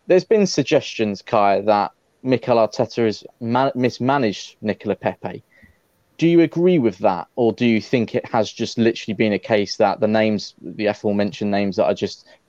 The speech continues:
um, brought up then, um, have just been playing better and, and have d-, deserved to keep their place in the team more than anything else?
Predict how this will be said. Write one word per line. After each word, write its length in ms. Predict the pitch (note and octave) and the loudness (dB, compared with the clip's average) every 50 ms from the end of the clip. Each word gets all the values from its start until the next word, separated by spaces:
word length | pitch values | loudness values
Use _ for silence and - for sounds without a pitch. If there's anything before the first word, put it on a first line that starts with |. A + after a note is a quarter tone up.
| _ _ - | _ _ -4
um, 240 | - G#2 G2+ G2+ G2+ | -2 0 0 0 -2
brought 400 | G2 - A2+ G#2 F#2+ - - - | 0 2 4 4 2 2 0 0
up 220 | A#2 G2+ - _ - | 0 0 -2 _ 2
then, 320 | A2+ G#2 G2+ F#2+ F#2+ F#2 _ _ _ _ _ _ - | 4 4 4 4 0 -4 _ _ _ _ _ _ -8
um, 380 | - F#2 G#2 G#2 G2+ G2+ G2 - | -4 0 0 0 0 0 -2 -2
have 240 | A#2+ A#2+ - - - | -4 -6 -6 -6 -4
just 180 | - A#2+ - | -4 -4 0
been 200 | - B2 A2 G#2+ | 0 0 0 0
playing 380 | G#2 - A#2+ A2+ A2+ G#2+ G#2 G2 | 0 0 0 0 2 0 0 0
better 500 | - - B2 B2 - - - G#2+ - - | 2 0 0 0 0 0 0 0 0 0
and, 300 | - G2+ G2+ G2+ G2 G2 | -2 0 0 0 0 0
and 180 | F2 G#2+ G#2 G2+ | 0 0 0 0
have 140 | G#2 G2+ F#2 _ - | -2 -2 -4 _ -14
d-, 180 | - A2 F#2+ - _ | -18 -18 -18 -12 _
deserved 420 | - A2+ G2+ - A2 A2 A2 G#2 - | -4 -2 2 2 4 4 4 2 0
to 80 | - | -4
keep 200 | - - A#2 G#2+ | -4 -2 -2 2
their 120 | F2+ G#2+ G2 | 2 0 0
place 340 | - - A2 G#2 G2 - - | 0 0 -2 -2 -2 -4 -6
in 80 | G#2+ | -8
the 60 | G2 | -6
team 260 | - - B2 A2+ G#2 G2 | -2 -2 0 0 0 0
more 160 | F#2+ F#2 F#2 | -2 -2 -2
than 80 | F#2+ | -2
anything 320 | G2 G2+ G2+ G2 - A2+ A2 | -2 -2 -2 -2 -2 -2 -2
else? 300 | G#2+ F#2 F2+ - - | -2 -4 -6 -10 -16